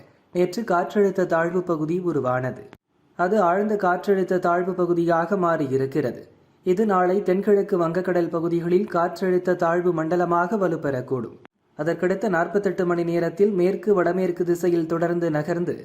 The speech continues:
தென்மேற்கு வங்கக்கடல் பகுதிகளில் மேலும் வலுப்பெறக்கூடும். அதன் காரணமாக வரும் இருபத்தாறாம் தேதி புயல் உருவாக வாய்ப்புள்ளது. புயல் உருவானால் ஐக்கிய அரபு அமீரகம் பரிந்துரை செய்த சென்யார் என்ற பெயர் வைக்கப்படும்.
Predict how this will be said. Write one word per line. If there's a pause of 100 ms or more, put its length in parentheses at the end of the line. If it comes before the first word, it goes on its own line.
(420)
தென்மேற்கு
வங்கக்கடல்
பகுதிகளில்
மேலும்
வலுப்பெறக்கூடும். (420)
அதன்
காரணமாக
வரும்
இருபத்தாறாம்
தேதி
புயல்
உருவாக
வாய்ப்புள்ளது. (360)
புயல்
உருவானால்
ஐக்கிய
அரபு
அமீரகம்
பரிந்துரை
செய்த (440)
சென்யார்
என்ற
பெயர்
வைக்கப்படும்.